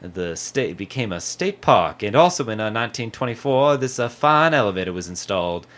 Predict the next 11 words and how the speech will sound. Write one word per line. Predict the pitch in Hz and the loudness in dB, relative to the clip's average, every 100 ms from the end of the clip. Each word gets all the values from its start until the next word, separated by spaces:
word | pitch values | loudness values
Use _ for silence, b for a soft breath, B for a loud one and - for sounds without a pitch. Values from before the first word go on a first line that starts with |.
| B B - | B B -10
Um, | 90 90 | -6 -4
and | 92 | -4
he's | 92 | -6
like, | 95 | -6
"Now, | 95 | -4
don't | 95 110 | -2 0
worry, | 120 117 | 0 0
ladies | 110 110 107 | 0 -2 -4
and | |
gentlemen, | 104 135 160 175 | -4 -2 -2 -2
uh, | 120 131 | -4 -6